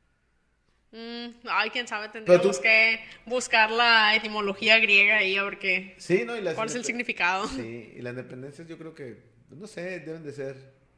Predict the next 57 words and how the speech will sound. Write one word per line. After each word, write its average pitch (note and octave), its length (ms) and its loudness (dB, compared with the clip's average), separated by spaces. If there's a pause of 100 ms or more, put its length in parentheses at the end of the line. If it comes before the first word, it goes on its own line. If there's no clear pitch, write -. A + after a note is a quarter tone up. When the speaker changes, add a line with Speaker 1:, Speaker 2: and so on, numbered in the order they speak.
(420)
Speaker 2:
o - 20 -20
sea, B2 120 -12
tú E3 220 -12
no D#3 380 -10
te F#3+ 80 -2
dejan F3 180 -4
salir D3 280 -8
a, G2 1160 -12 (560)
al B2+ 160 -6
antro. D#3+ 320 -4 (1040)
Speaker 1:
Ah, G#3 120 -2
sí, F#3+ 200 -8 (220)
pero G#3+ 240 0
tengo G3 160 -2
Speaker 2:
Ajá. F#3+ 60 2
Speaker 1:
hora F#3+ 120 2
de F#3+ 60 2
llegada F3+ 300 0
y F#3 60 -2
todo. F3+ 360 -8
Speaker 2:
¿A - 100 -16
qué - 100 -14
hora C#3 60 2
es C3+ 60 -8
tu D3+ 60 -4
hora C#3 100 -2
de C#3 100 0
llegada? A2 460 -4
¿Tu A#2+ 220 -2
toque A#2+ 340 -6
te A2 180 -12
queda? G#2+ 300 -12 (240)
Speaker 1:
Ah, A3+ 580 2
pues A3+ 180 -2
mi B3 120 -2
mamá A#3 400 8
me E4+ 120 0
da D4+ 140 2
permiso C4+ 300 -4
como C4 140 -6
a A#3 60 2
las G#3+ 260 -4
dos D4 400 8
y D4 80 -2
mi B3 60 0
abuelita G#3 360 0
ya A3 140 8
no A3+ 100 -4
sé A3 220 2
a G#3+ 140 6
qué A3 80 -2
horas G#3+ 140 -6
me A3 100 -8
daría G3 280 -2
permiso G#3+ 460 -8
porque, G3+ 240 -12
pues G3 360 -12